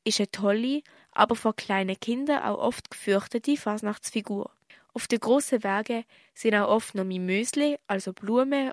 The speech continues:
oder für kleinere Kinder auch kleine Plüschtierli. Du kriegst aber nur etwas vom Waggis, wenn du ihm „Waggis, Waggis“ zurufst.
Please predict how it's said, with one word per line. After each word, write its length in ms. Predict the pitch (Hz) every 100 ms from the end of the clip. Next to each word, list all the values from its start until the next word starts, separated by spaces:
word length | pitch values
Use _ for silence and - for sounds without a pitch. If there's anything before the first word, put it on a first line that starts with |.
| -
oder 200 | - 233
für 200 | - 269
kleinere 500 | - 214 208 202 196
Kinder 560 | - 240 254 262 254 -
auch 160 | 220 220
kleine 380 | - 196 254
Plüschtierli. 680 | 254 214 - - 190 185 196 _ - _
Du 100 | -
kriegst 400 | 247 - 294 -
aber 200 | - 214
nur 180 | 220 254 269
etwas 340 | - 214 202 -
vom 180 | 196 185
Waggis, 460 | 196 - 262 - - - _
wenn 160 | 208 220
du 100 | 214
ihm 160 | 226 254
„Waggis, 400 | 403 - 247 -
Waggis“ 540 | 320 - 202 - -
zurufst. 800 | - 220 196 180 185 - -